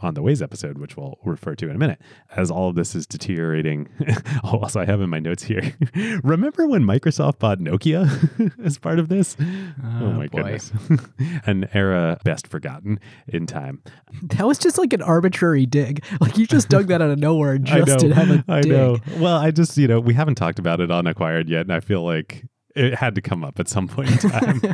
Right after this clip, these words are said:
Speaker 2: <laughs>
Speaker 1: Time marches on. We get to two thousand twelve.
Speaker 2: Just mean.
Speaker 1: It's Dub Dub, W W D C, and rumors are swirling that Apple is gonna make a major move in the wars with Android. They're gonna release I O S six,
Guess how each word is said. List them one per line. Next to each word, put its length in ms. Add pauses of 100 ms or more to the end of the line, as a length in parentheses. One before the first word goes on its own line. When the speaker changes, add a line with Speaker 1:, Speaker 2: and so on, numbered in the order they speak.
(360)
Speaker 2:
<laughs> 340
Speaker 1:
Time 200
marches 300
on. 260
We 100
get 160
to 80
two 180
thousand 380
twelve. 320
Speaker 2:
Just 60
mean. 120 (160)
Speaker 1:
It's 380 (440)
Dub 180
Dub, 320 (160)
W 200
W 200
D 160
C, 320 (500)
and 580 (380)
rumors 400
are 80
swirling 580 (360)
that 220
Apple 380
is 120
gonna 200
make 440
a 120
major 840
move 460 (220)
in 460 (160)
the 100
wars 360
with 140
Android. 440 (400)
They're 280
gonna 200
release 320
I 160
O 100
S 120
six, 520